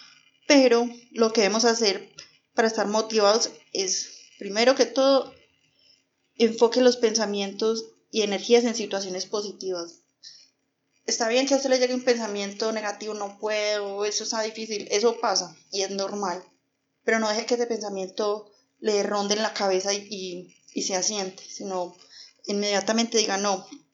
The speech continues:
esto es una situación, simplemente pasa que nos dicen, no, eso, eso pasa, pero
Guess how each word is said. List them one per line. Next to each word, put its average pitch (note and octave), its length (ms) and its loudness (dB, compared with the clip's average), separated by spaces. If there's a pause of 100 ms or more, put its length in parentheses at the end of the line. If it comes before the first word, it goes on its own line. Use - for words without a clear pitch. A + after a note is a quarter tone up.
(200)
esto G#3 280 2
es A#3+ 100 2
una A#3+ 200 0
situación, B3 720 -2 (500)
simplemente G#3+ 760 -4 (560)
pasa G#3+ 340 2
que C4 100 2
nos G#3+ 160 0
dicen, G#3 320 -4
no, A3 280 -4
eso, C4 300 -4
eso A#3 200 -2
pasa, D#4 320 -4 (720)
pero C4+ 500 8